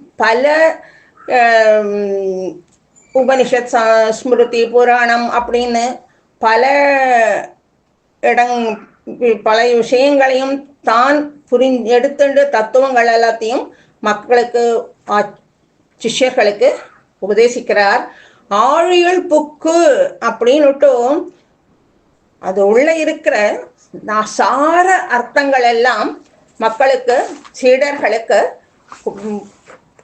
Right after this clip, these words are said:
கொடுக்கிறார்கள் ஆச்சாரியர்கள். அதையுமே எப்படி, நிறைய செல்வம் இருந்தா கூட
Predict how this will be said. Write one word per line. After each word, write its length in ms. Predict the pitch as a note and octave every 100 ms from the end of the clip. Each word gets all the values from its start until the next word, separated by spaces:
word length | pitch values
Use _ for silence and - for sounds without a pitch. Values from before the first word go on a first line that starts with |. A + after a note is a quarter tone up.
| _ _ _ _ _ _
கொடுக்கிறார்கள் 800 | B3 A#3+ A#3 G#3 G3+ F#3+ G#3 B3+
ஆச்சாரியர்கள். 1040 | - G#3+ G#3+ G#3+ G#3 G3+ F#3+ G3 G3+ C#4 - - -
அதையுமே 560 | F#3 G#3+ D4+ D#4+ E4 E4
எப்படி, 720 | B3+ C4 C4+ C4+ C4+ C#4+ D4 - - - - _ _ -
நிறைய 760 | G3 G#3+ G#3+ A#3 B3 F4 F4+ -
செல்வம் 480 | - B3 C4 C#4+ C4
இருந்தா 400 | G#3 C4 D4+ D4+
கூட 520 | C#4+ A3+ G3+ G3+